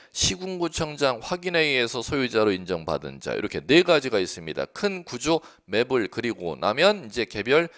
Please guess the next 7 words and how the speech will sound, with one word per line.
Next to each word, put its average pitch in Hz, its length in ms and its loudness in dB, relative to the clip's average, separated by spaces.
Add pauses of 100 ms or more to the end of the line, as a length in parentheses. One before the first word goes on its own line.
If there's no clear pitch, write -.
(160)
미시적인 117 600 -4
이제 95 160 -2
주제 92 260 -6
들어가시면 80 640 -4
됩니다. 67 560 -6 (260)
자, 65 220 -4 (380)
대장의 175 640 4